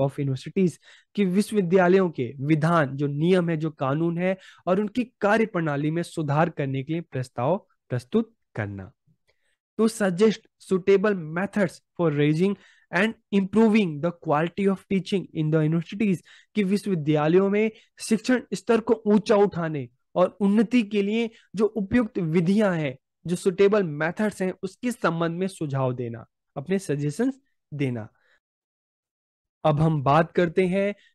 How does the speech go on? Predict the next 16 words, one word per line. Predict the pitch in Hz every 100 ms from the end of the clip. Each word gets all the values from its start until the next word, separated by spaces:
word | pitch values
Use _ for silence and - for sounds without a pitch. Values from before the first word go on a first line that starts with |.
| _
major | 151 180 185 233 226
recommendations | 175 185 170 156 151 165 208 196 - _
of | 160 190
the | 180 208
commission, | 185 151 139 131 131 131
कि |
आयोग | 175 160 175 196 -
की | 214
प्रमुख | 220 _ 180 180 233 - _ _
संस्तुतियां | - 165 - 151 185 202 214 - _ -
या | 185
सुझाव | 185 180 151 185 202
कौन | - 143 143
कौन | 151 151
से | 165
थे। | 151